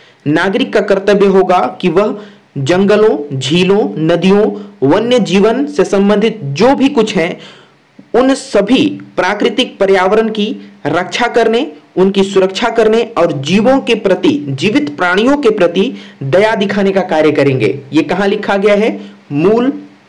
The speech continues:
कर्तव्य के अंतर्गत। हालांकि जो fundamental right है, उसके अंतर्गत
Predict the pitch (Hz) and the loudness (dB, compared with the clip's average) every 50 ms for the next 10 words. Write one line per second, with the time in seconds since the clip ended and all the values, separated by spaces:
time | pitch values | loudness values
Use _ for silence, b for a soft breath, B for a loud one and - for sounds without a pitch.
0 | _ _ _ _ _ _ _ _ _ - 190 180 190 - 208 180 160 170 170 - | _ _ _ _ _ _ _ _ _ -4 -2 -2 0 0 -2 0 0 0 0 0
1 | - 151 147 143 147 143 143 131 127 - - - - - B B B B B - | 0 0 0 -2 -2 0 0 0 2 0 -2 -2 -4 -14 B B B B B -4
2 | 190 190 208 214 196 202 196 104 - - B B B B B B B B B B | 0 0 0 0 0 -2 -2 -4 -4 -6 B B B B B B B B B B
3 | _ - 139 135 143 226 254 254 - 220 202 208 208 220 247 262 262 269 302 277 | _ -10 -6 -2 0 0 0 0 0 -2 0 0 0 0 0 0 2 2 0 0
4 | 220 180 165 165 196 214 196 - 160 113 90 - - - - - - _ _ _ | 0 0 0 2 0 0 0 0 -2 -2 -2 -2 -6 -14 -20 -20 -20 _ _ _
5 | _ - 196 208 202 - - 302 - - 226 214 202 233 233 220 208 247 240 - | _ -2 -2 -2 0 0 0 0 2 2 0 0 0 0 2 2 2 2 0 -2